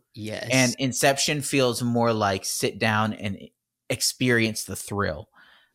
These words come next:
Speaker 2: So it really comes down to just which one am I gonna just kinda enjoy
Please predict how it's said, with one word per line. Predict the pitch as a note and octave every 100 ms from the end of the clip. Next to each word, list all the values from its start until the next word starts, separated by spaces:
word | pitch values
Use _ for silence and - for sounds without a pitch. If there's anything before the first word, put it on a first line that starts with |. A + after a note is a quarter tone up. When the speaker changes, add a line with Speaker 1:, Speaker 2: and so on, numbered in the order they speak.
| _ _ _ -
Speaker 2:
So | - D3 C3 -
it | C#3 B2 A#2+
really | B2 D3 D3+
comes | D3 C3+ A2+
down | A#2+ A2+
to | G#2+ G#2
just | A2 G#2+ -
which | G2+ A#2 - -
one | B2 A#2 A#2 A2+ - _ _ _ _ _ _
am | A#2+ A#2
I | G#2+ G2+
gonna | A2+ A2 G#2+
just | F#2 A2 G2+ - - -
kinda | G#2+ G2+ -
enjoy | G#2+ G2+ - - G#2 G2 G#2+ G#2+ G#2